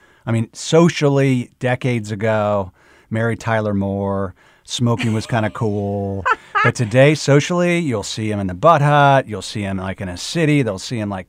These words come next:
Speaker 1: cornered off in a corner. And I get it. And I, and I have sympathy for 'em. I understand
Speaker 2: Right.
Speaker 1: that.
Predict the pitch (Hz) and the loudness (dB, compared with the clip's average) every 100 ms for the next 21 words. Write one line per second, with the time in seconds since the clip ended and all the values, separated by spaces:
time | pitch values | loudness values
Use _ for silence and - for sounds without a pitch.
0 | _ - 123 113 107 101 107 95 - 147 | _ -10 -6 -4 -4 -6 -8 -10 -4 0
1 | 151 123 160 156 156 175 107 101 120 139 | 0 2 0 2 0 0 -2 -2 -2 0
2 | 123 180 262 262 - 262 269 233 - 98 | 4 4 4 2 0 0 0 -4 -4 -6
3 | 85 90 151 196 196 214 117 147 101 82 | -6 -4 0 0 0 -2 -2 -2 -4 -8